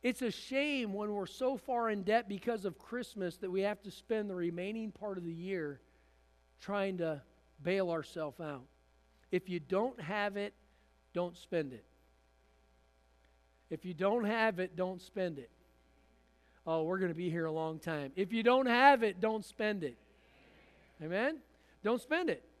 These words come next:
It's just, you say, "Well, Pastor, I've got a credit card.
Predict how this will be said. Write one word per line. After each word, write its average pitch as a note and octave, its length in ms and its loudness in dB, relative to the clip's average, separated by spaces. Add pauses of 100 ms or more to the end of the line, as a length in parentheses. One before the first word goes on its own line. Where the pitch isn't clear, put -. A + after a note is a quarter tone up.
(220)
It's C#4 160 8
just, C#4 220 0 (120)
you B3+ 80 0
say, D4 140 6
"Well, B3+ 120 8
Pastor, C4+ 440 8
I've A3+ 100 6
got C#4+ 160 8
a C4+ 60 4
credit D4 340 6
card. C4 240 6